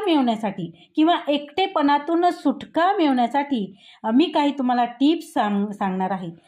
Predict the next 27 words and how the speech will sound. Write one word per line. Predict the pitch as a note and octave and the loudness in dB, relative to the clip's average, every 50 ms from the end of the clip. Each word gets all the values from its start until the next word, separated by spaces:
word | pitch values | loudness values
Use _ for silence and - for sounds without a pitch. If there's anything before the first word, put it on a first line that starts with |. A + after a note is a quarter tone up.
| _ _ _ - | _ _ _ -2
त्या | A#3+ A#3+ A#3 | 0 0 0
टिप्स | A3+ A3+ - B3+ C#4 C#4 - - - - | -2 -2 0 0 0 0 -4 -10 -8 -4
तुम्ही | G#3 G#3 A#3+ C4+ B3 F#3+ E3+ - - _ _ _ - | 0 2 4 4 4 2 0 -6 -14 _ _ _ -8
आपल्या, | - A3+ A3+ A3+ - B3+ B3+ C#4+ C#4+ D4 D4 - D4 - _ _ - | -6 -6 -6 -6 -4 -2 0 2 2 0 0 -4 -8 -14 _ _ -6
अ, | A3+ A3+ A3+ A3+ A3+ A3+ - | -4 -2 0 0 0 0 0
आयुष्यात | A3+ B3+ C4+ D4+ D#4 D4+ D#4 - C#4 G#3 D3+ - - - _ _ _ _ | 0 2 2 2 2 2 0 -4 -4 -4 -4 -6 -10 -20 _ _ _ _
किंवा | - C#4+ D#4 E4 D4+ A3 E3 - - - _ _ _ - | 4 4 6 6 4 2 0 -4 -8 -16 _ _ _ -8
तुमच्या | A3+ G#3+ G#3+ C#4 C4 C4 B3+ B3 - D#4 D4+ | -6 -2 0 2 4 2 2 2 2 2 2
दैनंदिन | C#4 A#3+ A#3+ A#3+ B3+ C4+ C#4+ E4+ E4+ F#4 F#4+ G4 G4 E4 | 2 2 2 4 4 6 6 6 4 2 0 0 0 0
जीवनात | B3+ B3 A3 G#3+ G#3 F3 D#3 D3+ - - _ _ _ _ _ | 0 0 0 0 0 -2 -2 -4 -8 -18 _ _ _ _ _
किंवा | - D4+ D4+ D#4+ F4+ | 2 4 4 4 4
असं | - C4+ C4+ B3+ - E4 | 2 0 -2 -2 -2 0
म्हणू | D#4+ E4 E4+ E4 E4+ | 2 2 2 2 2
आपण, | D#4+ D#4+ D#4+ - E4+ E4+ F4 | 2 0 0 -2 -2 -2 -2
तुम्ही | - - _ _ - C4+ B3+ A#3+ A#3+ B3+ D4+ D#4+ D#4 - | -4 -10 _ _ -2 0 2 4 4 4 4 4 2 0
त्यांचा | B3 G3 G3 G3 G3 F3+ F#3+ B3 B3 B3+ | -2 0 0 -2 -2 -4 -2 0 0 0
टिप्सचा | C4 B3+ C4 A3 G#3+ G3+ - B3 B3 B3 - - - C4 B3 C4 | 0 -2 -6 -10 -8 -4 -4 -4 -4 -4 -8 -6 -2 0 0 0
वापर | B3 G#3+ F#3 F#3 F#3 - B3 B3 B3 | 0 0 0 0 0 0 -2 -2 -2
करा | B3 - B3 B3+ B3 B3+ C4 - _ _ _ _ - | -2 -4 -2 -2 -2 -4 -6 -12 _ _ _ _ -8
आणि | - G#3 G#3+ G#3 A3 C4+ C#4+ | -4 -2 -2 0 2 0 0
तुम्ही, | C#4 C#4+ A#3+ G#3 G3+ A#3 C4 A3+ F#3 E3+ - _ _ _ _ - | 0 -2 -4 -2 0 2 0 0 -2 -4 -10 _ _ _ _ -6
अ, | G#3 G#3 G3+ - | -6 -6 -4 -4
तुमचा | A#3+ A3+ A3+ G#3+ A3 C4+ C4 C4 - | -4 -4 -2 -2 -2 -2 -2 -2 -4
एकटेपणा | B3+ A#3 G#3+ A3 - - C4+ C4+ C4+ B3 G#3 G3 F#3+ | -4 -4 -4 -6 -6 -6 -6 -4 -4 -4 -4 -2 -4
तुम्ही | F#3+ F#3+ G#3 F#3+ G#3+ A3+ | -4 -6 -6 -6 -6 -4
घालवू | G#3 G3+ F#3 F#3 F3+ F#3 G3 | -4 -4 -4 -4 -4 -4 -6
शकता. | F#3+ - G#3+ G3 - - - A3 | -6 -6 -8 -12 -10 -8 -10 -10